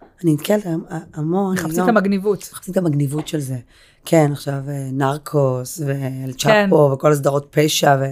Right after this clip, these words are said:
Speaker 1: לא. זה המציאות עולה על כל דמיון, כן? אבל, אבל התמקדו נטו בעשייה משפטית, מקצועית. אני יכולה לומר שאני בעשור הראשון שלי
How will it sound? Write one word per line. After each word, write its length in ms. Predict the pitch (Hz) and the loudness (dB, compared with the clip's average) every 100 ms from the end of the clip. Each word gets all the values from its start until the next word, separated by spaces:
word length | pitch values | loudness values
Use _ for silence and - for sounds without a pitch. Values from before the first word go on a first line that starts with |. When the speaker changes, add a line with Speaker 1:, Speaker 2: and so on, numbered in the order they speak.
| - | -6
Speaker 1:
לא. 140 | - 160 - _ _ _ - - - - _ _ _ _ _ _ - - _ _ | -8 -10 -10 _ _ _ -20 -20 -20 -20 _ _ _ _ _ _ -20 -20 _ _
זה 200 | 262 151 | 2 4
המציאות 540 | 139 143 - 160 165 165 | 6 4 4 4 4 6
עולה 180 | 156 160 | 6 6
על 60 | |
כל 180 | 151 165 | 6 4
דמיון, 380 | 156 165 208 127 | 6 6 6 4
כן? 260 | - 190 208 | 2 4 4
אבל, 280 | 135 143 147 | 4 2 2
אבל 300 | 151 139 131 - _ - - - - _ _ _ _ _ _ _ | 0 0 0 -6 _ -12 -12 -20 -20 _ _ _ _ _ _ _
התמקדו 680 | 156 170 143 147 190 214 226 _ | -4 0 0 4 6 6 4 _
נטו 600 | 190 160 165 165 190 202 160 | 2 6 6 4 2 2 0
בעשייה 520 | 143 135 - 156 165 175 _ _ _ _ | -2 0 2 4 4 -2 _ _ _ _
משפטית, 680 | 156 - - 139 175 180 - | 0 2 -2 0 2 0 -4
מקצועית. 600 | 208 151 - 156 156 165 - | -6 -4 0 2 4 2 -4
אני 320 | 165 147 180 | 0 4 6
יכולה 320 | 202 170 170 180 | 6 4 2 2
לומר 320 | 180 190 190 | 4 2 2
שאני 440 | 165 151 151 151 147 - _ _ _ _ _ _ - | 2 2 2 0 -4 -12 _ _ _ _ _ _ -6
בעשור 640 | 139 156 - 143 - 208 | 2 2 2 2 6 6
הראשון 400 | 202 165 175 180 | 4 2 2 2
שלי 340 | 220 220 240 | 4 4 4